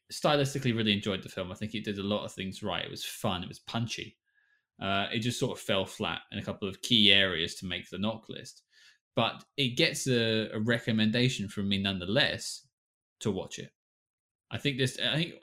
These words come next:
if you've just finished listening to this, well done for making it all the way through. I think you should treat yourself with Charlie's Angels two thousand. Listen to that soundtrack. It's great.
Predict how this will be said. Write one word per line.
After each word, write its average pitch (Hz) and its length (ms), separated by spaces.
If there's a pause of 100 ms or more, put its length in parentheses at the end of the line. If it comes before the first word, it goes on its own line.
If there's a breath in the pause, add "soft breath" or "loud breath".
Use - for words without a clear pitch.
(120)
if 156 160
you've 185 160
just 196 200
finished 180 240
listening 156 260
to 123 80
this, 104 400 (800)
well 143 180
done 151 140
for 135 100
making 127 240
it - 20
all 110 120
the 101 40
way 92 100
through. 98 340 (500 soft breath)
I - 40
think 127 100
you 110 40
should - 140
treat 175 300
yourself 98 520
with 104 140
Charlie's 104 400
Angels 95 320
two - 160
thousand. 90 560 (640 soft breath)
Listen 139 340
to 135 100
that 117 220
soundtrack. 107 600
It's - 140
great. 113 400